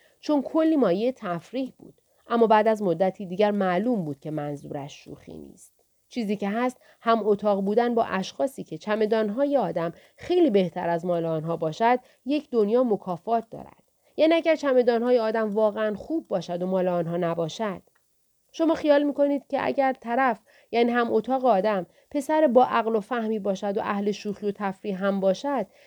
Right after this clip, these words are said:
دیگر به این موضوع توجه ندارد که چمدان‌های کی بهتر است.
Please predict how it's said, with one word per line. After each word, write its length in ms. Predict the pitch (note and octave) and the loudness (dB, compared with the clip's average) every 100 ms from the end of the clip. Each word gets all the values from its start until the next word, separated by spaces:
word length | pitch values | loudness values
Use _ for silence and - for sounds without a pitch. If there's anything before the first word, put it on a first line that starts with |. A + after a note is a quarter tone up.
| _ | _
دیگر 300 | C#4+ C#4 F4 | -2 2 2
به 120 | C4 | 4
این 160 | A#3 G#3+ | 2 2
موضوع 360 | G#3 G3+ G3+ B3+ | 2 0 -2 -4
توجه 500 | A3 G3+ F#3+ C4+ C#4 | -4 -4 -4 -4 -2
ندارد 420 | D4+ G#3 F3+ D#3+ | 0 0 0 -2
که 100 | F3 | -8
چمدان‌های 720 | F#3 F#3 F3+ E3+ E3+ F3 E3+ | -6 -4 -2 -2 -2 -2 -4
کی 200 | E3+ F3 | -6 -8
بهتر 420 | E3 D#3 - D#3 | -6 -6 -8 -14
است. 300 | - - - | -14 -16 -20